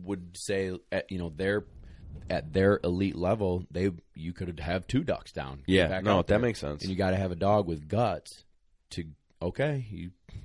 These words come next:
Speaker 1: if you tell me there's another one out there, I'll go look again.
Speaker 2: Yeah.
Speaker 1: So,
Speaker 2: That makes
Speaker 1: anyways,
Speaker 2: sense. I got you.
Speaker 1: uh, Huey didn't have to do that. He didn't find the duck. Um, but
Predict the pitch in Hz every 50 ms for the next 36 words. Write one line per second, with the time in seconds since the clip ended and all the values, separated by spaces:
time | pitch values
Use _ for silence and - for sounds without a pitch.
0 | - - - 85 - - 92 101 110 - 120 113 120 123 123 127 127 123 123 127
1 | 131 131 131 131 131 135 139 139 139 - 113 107 104 107 107 - _ _ - -
2 | 113 113 120 131 147 - 85 78 80 80 82 78 71 - 85 82 80 76 - -
3 | - - - - - - - - _ _ - - - 113 104 101 101 98 95 95
4 | - 127 127 160 120 117 113 104 101 98 104 104 92 76 65 - - - - -
5 | - _ _ _ - 80 85 90 90 87 87 85 - - - - - 120 113 101
6 | 78 104 113 113 110 113 107 - 98 90 95 95 98 95 87 98 98 107 117 107
7 | 92 107 98 95 92 87 82 90 92 95 92 - - - - - - - - -
8 | - - 87 92 92 90 90 87 87 87 87 82 82 - - - - - - -
9 | - - - - - - 92 87 82 -